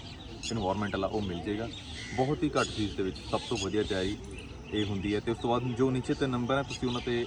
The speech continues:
ਮੈਸੇਜ ਜਾਂ ਕਾਲ ਕਰਕੇ ਤੁਸੀਂ ਆਪਣੀ ਸਾਰੀ ਜਾਣਕਾਰੀ ਜਿਹੜੀ ਉਹ ਲੈ ਸਕਦੇ ਹੋ। ਤੇ ਬਾਕੀ ਕੁਝ ਹੋਰ ਜਾਣਕਾਰੀ ਬਾਰੇ, ਜੇਲ੍ਹ ਵਾਰਡਨ ਬਾਰੇ, ਬਾਰੇ ਤੇ ਕੁੜੀਆਂ ਮੁੰਡੇ ਇਹ ਦੋਨੋਂ ਪੋਸਟਾਂ ਭਰ ਸਕਦੇ ਨੇ ਜੀ, ਮੈਂ ਤੁਹਾਨੂੰ ਦੱਸ ਦੇਣਾ ਚਾਹੁੰਦਾ। ਚਲੋ ਠੀਕ ਹੈ ਦੋਸਤੋ,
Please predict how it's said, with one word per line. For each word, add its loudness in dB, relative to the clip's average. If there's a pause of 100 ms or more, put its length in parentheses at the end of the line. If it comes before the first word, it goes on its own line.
(140)
ਮੈਸੇਜ 0
ਜਾਂ 2
ਕਾਲ -2
ਕਰਕੇ -2
ਤੁਸੀਂ -4
ਆਪਣੀ -4
ਸਾਰੀ 0
ਜਾਣਕਾਰੀ -2
ਜਿਹੜੀ 0
ਉਹ 0
ਲੈ -2
ਸਕਦੇ -4
ਹੋ। -6 (460)
ਤੇ -2
ਬਾਕੀ -2
ਕੁਝ 0
ਹੋਰ 0
ਜਾਣਕਾਰੀ 0
ਬਾਰੇ, 10
ਜੇਲ੍ਹ 2
ਵਾਰਡਨ -4
ਬਾਰੇ, -4
ਬਾਰੇ -4 (260)
ਤੇ 4
ਕੁੜੀਆਂ 0
ਮੁੰਡੇ 0
ਇਹ 0
ਦੋਨੋਂ 0
ਪੋਸਟਾਂ -2
ਭਰ -2
ਸਕਦੇ -4
ਨੇ -4
ਜੀ, -4
ਮੈਂ -6
ਤੁਹਾਨੂੰ -4
ਦੱਸ 0
ਦੇਣਾ -2
ਚਾਹੁੰਦਾ। -4 (2500)
ਚਲੋ -2
ਠੀਕ 0
ਹੈ 4
ਦੋਸਤੋ, 2